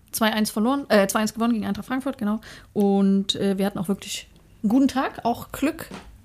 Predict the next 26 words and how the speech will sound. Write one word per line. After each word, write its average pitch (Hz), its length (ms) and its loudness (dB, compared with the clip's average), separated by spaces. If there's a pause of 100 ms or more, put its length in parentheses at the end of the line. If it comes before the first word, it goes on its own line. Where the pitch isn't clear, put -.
(220)
äh, 240 260 0
muss 226 180 2
man 220 100 -2
auch 233 120 -2
dazu 233 280 -4
sagen, 220 260 2
immer 208 140 2
so 202 60 2
ein 196 60 0
bisschen, 196 280 0
die 196 100 0
haben 196 80 2
die 208 80 2
Tore 277 200 2
drin 233 140 -2
angeschossen, 214 800 0
ähm, 202 460 0 (680)
wir 208 80 -2
hatten 196 120 0
trotzdem 196 500 0 (200)
guten 214 240 -2
Flow 208 480 2 (160)
zu 196 140 -2
Hause, 208 500 2 (520)
lief 214 200 2
gut, 220 480 0